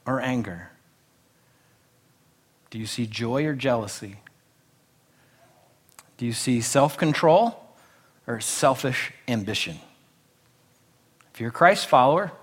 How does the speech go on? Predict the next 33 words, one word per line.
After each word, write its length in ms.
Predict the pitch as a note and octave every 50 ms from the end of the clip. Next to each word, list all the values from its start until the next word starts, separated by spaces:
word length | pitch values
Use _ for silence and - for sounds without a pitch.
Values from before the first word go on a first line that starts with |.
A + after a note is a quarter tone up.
| - _ _ - _ - - - - - - _ -
the 120 | B2+ B2+
fruit 540 | - - - - - D#3+ E3 F#3+ A3+ A3+ A3+ - - -
of 280 | - D3+ E3 E3 D3+ C#3+
the 100 | D3 C#3+
Spirit 720 | - - - - - - A#3 A3+ G3 D#3+ D#3 E3 D#3+ -
should 240 | - - E3 D3 C#3
be 240 | C3+ D#3 D3 - -
evident 540 | - E3+ F3+ F3+ G3 G#3 F#3 G3+ G3 F#3 F#3 F#3+ -
in 220 | E3 E3 E3 D#3+
your 180 | D3+ D3+ D3 C#3
life. 540 | C3 B2+ A2+ F#2+ E2 - - - - - - _ _ _ _ _ _ _ _ _ _ _ -
You 300 | - G#2+ A2+ C#3+ F#3 G3
should 220 | - A#3 G#3+ F#3
be 80 | A3 G#3+
able 180 | G#3+ G3+ G#3
to 60 | G3
see 280 | F3+ - - A3+ A3 A3+
it, 240 | A3 G#3+ A3 - - - - - _ _ _ _ -
and 180 | C3+ C3 B2 -
other 300 | - C#3 C#3 C#3+ D3+ D3
people 560 | D3 - - F3+ D#3+ - - G#2+ F2+ E2 - - _ _ _ _ _
should 240 | - - A#2 G2
be 120 | F#2+ F#2 F2+
able 120 | E2+ E2
to 60 | E2
see 240 | E2 - - F#2+ F2
it. 160 | F2 - - _ _ _ _ _ _ _ _ _ _ _ _ _ _ _ _ _ _ _ _ _ - - -
The 60 | -
question 420 | - - D#3 E3+ F3 - E3+ D3 B2+
for 120 | - C#3
us 140 | B2+ A#2 -
this 180 | - A2 -
morning 460 | - E3 E3+ D3+ A#2 G#2+ G2+ A2+ B2+